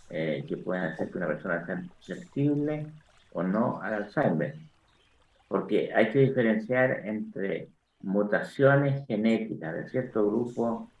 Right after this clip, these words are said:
humano, ¿no es cierto? Colombia y uno de ellos, en que todos tienen Alzheimer.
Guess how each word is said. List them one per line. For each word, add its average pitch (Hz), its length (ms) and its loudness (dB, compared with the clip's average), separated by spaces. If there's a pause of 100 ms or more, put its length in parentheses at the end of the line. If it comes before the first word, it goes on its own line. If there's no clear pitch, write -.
(120)
humano, 98 540 4
¿no 101 80 -4
es - 60 -10
cierto? - 440 -6 (320)
Colombia 95 540 4
y 92 60 0
uno 87 200 -2
de 87 220 -4
ellos, - 360 -12 (320)
en 90 160 -8
que 104 140 2
todos 180 440 10
tienen 82 220 -2
Alzheimer. 67 500 -2